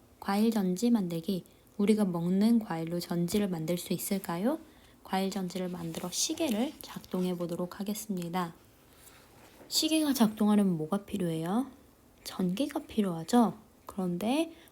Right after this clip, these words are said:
과일로 이렇게 엘이디에 빛도 들어오게 하고 시계도 작동시켜 볼게요. 준비물, 반으로 자른 과일 두 개, 구리판 두 개, 아연판 두 개, 집게 달린 전선,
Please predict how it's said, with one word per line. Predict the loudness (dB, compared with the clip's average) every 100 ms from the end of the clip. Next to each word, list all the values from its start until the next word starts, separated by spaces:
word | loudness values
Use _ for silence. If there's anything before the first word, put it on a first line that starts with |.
| -20
과일로 | -12 -4 6 8 8 6 0 -10 -20 _ -20 _ -20 -20 -20 -20 -20 -8
이렇게 | -8 -8 -10 -8 -6 -4
엘이디에 | 0 2 2 0 -4 0
빛도 | 0 2 0
들어오게 | 0 -2 -2 -6
하고 | -10 -12 2 2 2 -6
시계도 | -10 -8 -6 -2 0 0 0
작동시켜 | -2 -6 2 6 6 4 -4
볼게요. | -4 -4 -2 -2 -2 -8 -20 -20 _ _ _ _ _ _ _ -20 -20 -20 -20 -20 -20 -14
준비물, | -2 2 6 6 4 -2 -18 -20
반으로 | -6 -2 2 2
자른 | 2 -2 -4 -4
과일 | -4 -2 2 2 2 -6 -20 _ _ -20 -20 _ -20
두 | -14
개, | -4 -2 0 -2
구리판 | 0 0 2 2 2
두 | 2
개, | 0 0
아연판 | 0 0 -2 -2 -6
두 | -6 -6
개, | -4 -4
집게 | -8 -6 -4
달린 | -2 -2 -4
전선, | -4 -6 -4 -2 -2